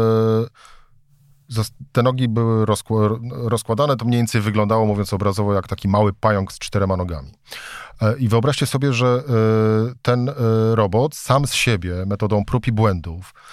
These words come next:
e, owa-, ów algorytm, e, zapisany w jego mikroprocesorze,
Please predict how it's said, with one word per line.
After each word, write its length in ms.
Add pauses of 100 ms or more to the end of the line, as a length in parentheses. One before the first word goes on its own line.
(320)
e, 380
owa-, 460
ów 240
algorytm, 600
e, 200
zapisany 480
w 40
jego 300
mikroprocesorze, 920